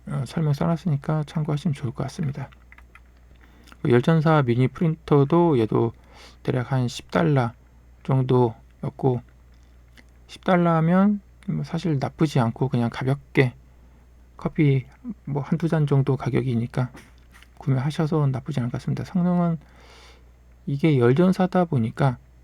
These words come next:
이제 주머니나 이런 데 자주 넣어갖고 다니면 금방 흐릿해지긴 하지만 그래도 아이들 같은 경우 가볍게 놀기에 나쁘지 않고 사진도 뭐 꽤 양호하게 나오긴 하더라고요. 이제 대부분 텍스트 같은 경우는 상당히 좀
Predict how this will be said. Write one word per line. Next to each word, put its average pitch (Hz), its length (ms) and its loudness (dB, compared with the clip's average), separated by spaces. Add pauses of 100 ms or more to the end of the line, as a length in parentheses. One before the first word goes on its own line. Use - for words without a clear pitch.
(160)
이제 143 240 -4
주머니나 147 440 2
이런 123 200 0
데 120 80 -2
자주 - 300 -4
넣어갖고 120 320 4
다니면 127 720 2
금방 113 240 -2
흐릿해지긴 151 640 -2
하지만 139 400 0 (680)
그래도 127 360 0 (540)
아이들 151 500 4
같은 147 280 0
경우 143 200 4
가볍게 143 460 -2
놀기에 127 300 2
나쁘지 123 340 -4
않고 117 200 -4
사진도 180 580 0 (640)
뭐 147 300 2 (120)
꽤 175 180 2
양호하게 143 420 2
나오긴 123 340 -2
하더라고요. 143 520 -2 (240)
이제 147 180 -12
대부분 135 320 -4
텍스트 - 340 -8
같은 185 280 0
경우는 151 220 0
상당히 165 300 -2
좀 143 280 0